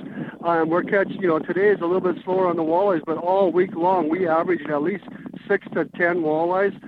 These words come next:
of that caliber, that size, you know, twenty-four to twenty-eight, twenty-six to twenty-eight inches, and all of them are fat and sassy. There is no shortage of walleyes on, in this lake whatsoever. This is just doing good.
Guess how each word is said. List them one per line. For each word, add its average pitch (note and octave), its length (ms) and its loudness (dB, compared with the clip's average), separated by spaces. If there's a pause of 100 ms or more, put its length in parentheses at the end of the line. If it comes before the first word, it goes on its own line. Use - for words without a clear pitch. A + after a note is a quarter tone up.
(240)
of D3 120 -8
that E3 300 0
caliber, E3+ 440 2
that D#3 180 0 (120)
size, E3+ 380 0
you E3+ 120 -6
know, D3+ 180 4
twenty-four E3+ 600 2
to D#3+ 80 0
twenty-eight, E3 560 0
twenty-six D#3+ 540 -4
to D#3 80 -8
twenty-eight E3 440 0
inches, E3+ 360 -2 (400)
and D3+ 160 2
all G3 300 6
of D#3+ 60 2
them C#3+ 80 -2
are C3+ 120 0 (100)
fat E3+ 300 4
and C#3+ 180 -4
sassy. E3 460 4
There F3 240 2
is D#3+ 80 -2
no G#3+ 200 2 (140)
shortage G3+ 400 2
of D3 140 -2
walleyes D#3+ 540 4 (400)
on, D#3+ 160 2
in F3 200 0
this E3 220 0
lake D3 240 4
whatsoever. C#3+ 640 2
This D#3 300 -2
is D3 320 0
just D3 360 -4
doing C#3 280 2
good. G#2+ 260 -8